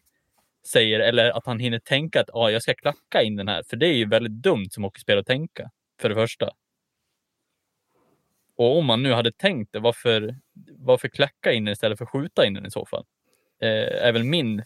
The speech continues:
första, liksom, så här, reaktion till det. Eh, och, nej, jag, jag ser inte varför Lars skulle någonsin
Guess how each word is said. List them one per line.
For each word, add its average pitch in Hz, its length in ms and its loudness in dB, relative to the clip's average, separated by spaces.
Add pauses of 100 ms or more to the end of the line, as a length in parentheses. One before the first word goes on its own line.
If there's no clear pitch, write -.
(200)
första, - 440 2
liksom, 101 380 -4
så - 100 -4
här, 98 220 0 (680)
reaktion 110 920 -2
till - 140 -2
det. 92 220 2 (680)
Eh, 76 640 -6 (800)
och, 113 380 2 (720)
nej, 123 200 2
jag, 123 220 6
jag 127 260 4
ser - 140 -2
inte 135 240 0
varför 123 260 4
Lars 139 240 0
skulle 110 400 -4
någonsin 123 720 -2